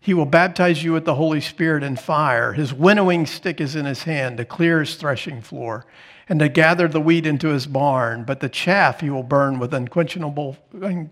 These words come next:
unquenchable fire." So with many other exhortations, he preached good news to the people. And Luke writes that without irony. I think that's, uh,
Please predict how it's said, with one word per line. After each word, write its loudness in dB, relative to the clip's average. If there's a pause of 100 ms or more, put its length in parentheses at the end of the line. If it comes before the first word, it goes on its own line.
unquenchable -4
fire." -4 (520)
So 0
with 4
many 2
other 4
exhortations, -4
he -6
preached -6
good -4
news -6
to -18
the -12
people. -12 (600)
And -12
Luke -4
writes -6
that -4
without -6
irony. -10 (680)
I -8
think -8
that's, -6
uh, -6